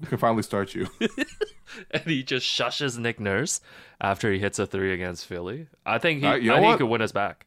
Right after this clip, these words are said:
Speaker 1: I'll sign up for that. I'll
Speaker 2: Yeah,
Speaker 1: sign up for
Speaker 2: that
Speaker 1: that.
Speaker 2: would
Speaker 1: Yeah,
Speaker 2: be sick.
Speaker 1: Goran, Goran, welcome, welcome home, buddy.
Speaker 2: Yeah, welcome home, man. Um, the rest, I don't really have anything to add for these teams. Um,
Speaker 1: Indiana,
Speaker 2: unless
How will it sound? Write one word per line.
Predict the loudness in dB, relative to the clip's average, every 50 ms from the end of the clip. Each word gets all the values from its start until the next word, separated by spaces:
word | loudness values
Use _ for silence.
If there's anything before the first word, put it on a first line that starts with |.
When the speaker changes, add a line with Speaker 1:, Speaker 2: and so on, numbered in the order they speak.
| _ _ _ _ _ -2
Speaker 1:
I'll | 0 2
sign | 4 4 4 4
up | 2
for | 0 0
that. | 0 2 2
I'll | 2
Speaker 2:
Yeah, | 4 4
Speaker 1:
sign | 2 2
up | 0
for | -2 0
Speaker 2:
that | 2 4
Speaker 1:
that. | 4
Speaker 2:
would | 4 2
Speaker 1:
Yeah, | 0
Speaker 2:
be | -2 -6
sick. | -4 0 2
Speaker 1:
Goran, | 4 4 4 2 2
Goran, | 4 4 6 6 6 6
welcome, | 4 2 2 0 -6 -6
welcome | -4 -2 -2 0 0 -2
home, | -2 -2 -4 -2
buddy. | -2 -2
Speaker 2:
Yeah, | -4 -4
welcome | -4 -2 -2 -2 -2 -2 -4 -4 -4 -2
home, | -4 -4 -4 -6
man. | -10 -10 -10 -8 -4 0
Um, | 2 2 2 2 0 0 2
the | 4 4
rest, | 6 6 6 6 4 2 0 -4 -4 -6 -6 -2 0
I | 0 0
don't | 0 0
really | 0 2 2 2
have | 0 0 0
anything | 0 0 0 0 0 0
to | 0
add | 2 2 2 0 0 0
for | -2 0
these | 0 -2 -4 -4 -6
teams. | -6 -4 -4 -2 -2 -4 -6 -6 -10 -10 -6
Um, | -4 -4 -4 -4 -6 -6 -8 -12 -12 -4 -2
Speaker 1:
Indiana, | 0 4 4 6 6 6
Speaker 2:
unless | 4 4